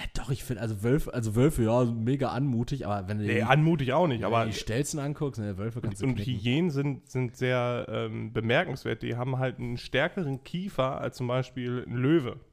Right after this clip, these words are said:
Speaker 2: Weil Hyänen halt darauf aus sind, äh, Aas zu f-, essen. Fressen. Bei Tieren darf man fressen sagen, ne? Na gut. Ähm, und die brauchen halt diese, diese,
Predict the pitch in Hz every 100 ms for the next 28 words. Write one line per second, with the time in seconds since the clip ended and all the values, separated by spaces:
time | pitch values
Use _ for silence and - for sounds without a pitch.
0 | _ _ _ _ _ _ _ _ 113 117
1 | 117 123 131 123 131 143 135 135 - 120
2 | 113 113 123 131 131 120 - - 110 -
3 | 110 143 - - 160 - _ - 147 -
4 | 180 - _ _ _ _ _ - 123 -
5 | 104 - _ _ _ _ 156 - - 208
6 | 240 226 220 - 190 180 151 135 107 143
7 | 151 - 120 104 95 - - - - -
8 | - 117 127 131 131 139 131 139 123 139
9 | 147 135 127 123 123 120 120 120